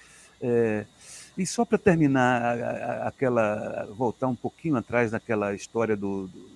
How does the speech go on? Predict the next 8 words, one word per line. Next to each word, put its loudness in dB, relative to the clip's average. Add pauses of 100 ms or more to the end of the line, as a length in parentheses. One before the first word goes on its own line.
(140)
da, -10 (880)
da -2
renúncia 2
à -2
notícia -4
lá, -6
né? -10 (1000)
É, -4